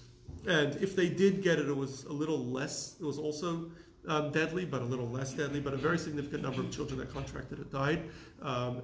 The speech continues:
and many of those who didn't, um, had marks on their face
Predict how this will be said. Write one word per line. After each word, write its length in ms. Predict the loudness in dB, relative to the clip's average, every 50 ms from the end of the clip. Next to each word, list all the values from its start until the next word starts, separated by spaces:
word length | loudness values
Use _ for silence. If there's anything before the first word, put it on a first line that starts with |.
| -6
and 140 | -8 -4 0
many 200 | 2 2 4 4
of 120 | 2 4
those 200 | 4 4 2 2
who 200 | 0 -2 -2 2 4
didn't, 360 | 6 6 8 6 4 2 -2 -6 -8 -10 -8 -8 -8 -6 -2
um, 340 | -2 0 0 0 0 -2 -4 -4 -2
had 360 | 0 2 2 2 0 -2 -2
marks 560 | -2 0 0 0 0 -2 -4 -6 -8 -8 -10 -8 -6
on 140 | -6 -4 -2
their 300 | 0 2 2 2 2 0 -4 -10 -12 -8 2
face 400 | 2 4 4 4 0 -4 -6 -8